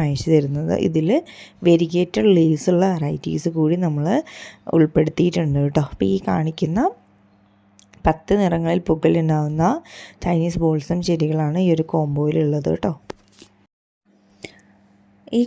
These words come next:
കോംബോ അസീലിയ പ്ലാന്റ്സിൻ്റെ കോംബോ ആണ്. അസീലിയ പ്ലാന്റ്സിൻ്റെ ചെറിയ പ്ലാന്റ്സിൻ്റെ കോംബോ ആണ് ട്ടോ കൊടുക്കുന്നത്. ഇതിൻ്റെ നാല് വെറൈറ്റീസ് ആണ് ഈ ഒരു കോംബോയിൽ നമ്മൾ ഉൾപ്പെടുത്തിയിട്ടുള്ളത്.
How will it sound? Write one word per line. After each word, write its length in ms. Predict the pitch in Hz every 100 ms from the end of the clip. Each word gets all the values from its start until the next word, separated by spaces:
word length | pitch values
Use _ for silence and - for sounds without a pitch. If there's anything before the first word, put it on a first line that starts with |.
| 240
കോംബോ 280 | 196 175 185 -
അസീലിയ 440 | 170 185 180 190 202
പ്ലാന്റ്സിൻ്റെ 500 | 185 160 147 - 160 165
കോംബോ 260 | 156 143 160
ആണ്. 140 | 160 185 -
അസീലിയ 320 | 196 196 202 208
പ്ലാന്റ്സിൻ്റെ 500 | 208 175 180 - 175 202
ചെറിയ 300 | - 190 202 240
പ്ലാന്റ്സിൻ്റെ 460 | 202 175 175 170 175 170
കോംബോ 300 | 151 147 156 151
ആണ് 140 | 147 147
ട്ടോ 80 | 143 147
കൊടുക്കുന്നത്. 540 | 143 139 143 147 160 254 - - - _
ഇതിൻ്റെ 260 | 202 208 226 247 - - 185
നാല് 220 | 180 180 202
വെറൈറ്റീസ് 560 | 180 156 147 - 160 170 160
ആണ് 200 | 151 165 -
ഈ 20 | 156
ഒരു 100 | 156 170
കോംബോയിൽ 360 | 165 147 143 151
നമ്മൾ 160 | 151 151
ഉൾപ്പെടുത്തിയിട്ടുള്ളത്. 840 | 143 - 135 - 147 156 147 139